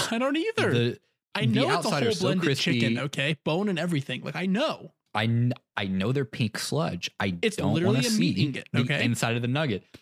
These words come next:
Speaker 2: That's why I don't even go for the second bite sometimes, 'cause I'm like, I am shortening my lifespan by eating this pink sludge.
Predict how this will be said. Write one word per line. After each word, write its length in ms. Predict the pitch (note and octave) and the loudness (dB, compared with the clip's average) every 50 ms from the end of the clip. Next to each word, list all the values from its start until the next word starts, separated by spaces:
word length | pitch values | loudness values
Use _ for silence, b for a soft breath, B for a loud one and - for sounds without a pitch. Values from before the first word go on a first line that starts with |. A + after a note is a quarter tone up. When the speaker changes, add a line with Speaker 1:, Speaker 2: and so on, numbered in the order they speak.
| B - | B -4
Speaker 2:
That's 280 | C3 D#3 F3 G#3 - | -2 -2 -2 -2 -2
why 180 | A#3+ A3+ A3 G3+ | -2 -2 0 0
I 80 | F#3 | 0
don't 140 | E3+ E3 D#3+ | 0 0 0
even 240 | D3+ D3 C3+ C3 C3 | 0 -2 -2 -2 0
go 220 | B2+ C3 B2+ B2 | 0 0 0 0
for 120 | A#2 - C3+ | -2 -2 -2
the 80 | A#2 | -2
second 320 | - - B2+ A#2 A#2 G2 F#2 | 0 -2 -2 -2 -2 -2 0
bite 220 | D3+ G3 - - | -2 -2 -2 -2
sometimes, 440 | - A2+ G#2 F#2+ G2 F#2 F2+ F2+ F2 | -2 -2 0 0 0 -2 -2 -2 -2
'cause 140 | - C#3 C3+ | -2 -2 0
I'm 160 | F3 G3+ F#3+ | 0 0 0
like, 260 | B2 G2+ G#2 G2+ - _ _ _ _ _ _ _ _ _ | 0 0 -2 -4 -6 _ _ _ _ _ _ _ _ _
I 680 | C3 C#3 D3+ E3+ E3 E3 E3+ E3+ E3 E3 E3 D#3+ D#3+ D3+ - | -4 -2 -2 0 0 0 0 0 0 0 0 0 -2 -2 -2
am 80 | C3+ | -4
shortening 340 | C3 - - F#3 D3+ D3 D3 | -2 -2 -2 -2 0 0 0
my 120 | C#3+ D3 C#3+ | 0 0 0
lifespan 440 | C#3+ C#3+ D3 C#3 - - C#3 B2+ | 0 0 0 -2 -2 -2 0 0
by 100 | A#2+ A#2+ | 0 0
eating 220 | A#2 B2 C3+ B2+ A#2+ | 0 0 0 0 0
this 100 | A#2 A2 | 0 0
pink 200 | - - C3 A#2+ | 0 0 0 0
sludge. 500 | - - D#3+ E3 C#3+ C3+ C3+ - - - | -2 -4 -2 -2 -2 -2 -4 -6 -10 -10